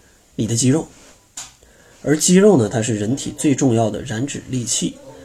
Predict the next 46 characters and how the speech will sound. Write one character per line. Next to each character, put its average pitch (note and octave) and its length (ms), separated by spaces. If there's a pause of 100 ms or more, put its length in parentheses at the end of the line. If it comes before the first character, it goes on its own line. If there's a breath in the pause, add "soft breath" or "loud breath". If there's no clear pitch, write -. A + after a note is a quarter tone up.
所 E3+ 140
以 D#3 40
说 C3+ 140
呢， C#3 200
通 F#3+ 160
过 F3+ 100
合 C#3 220
理 E3+ 180
的 A2 160
这 B2 140
种 G#2 240 (440 loud breath)
阻 A2 200
力 E3+ 80
运 E3+ 160
动 C#3 160
来 A2 100
提 - 160
升 C#3+ 160
肌 D3+ 120
肉， E3+ 200 (280)
呃， B2 200
也 B2+ 240
已 A#2+ 80
经 A2+ 240
是 A2 260
等 G#2 280
于 G#2 160
为 B2 240 (440)
减 C#3 300
脂 - 140 (100)
去 - 220
打 A#2 200
好 C#3 180
了 G#2+ 100
一 G#2 100
个 B2 80
基 D3 180
础。 - 200 (1900 loud breath)
然 C#3+ 140
后 F#3 40
第 G3 140
三 F#3+ 220
个 F#3+ 80
呢， A2+ 100
叫 A2+ 140
做 G2+ 240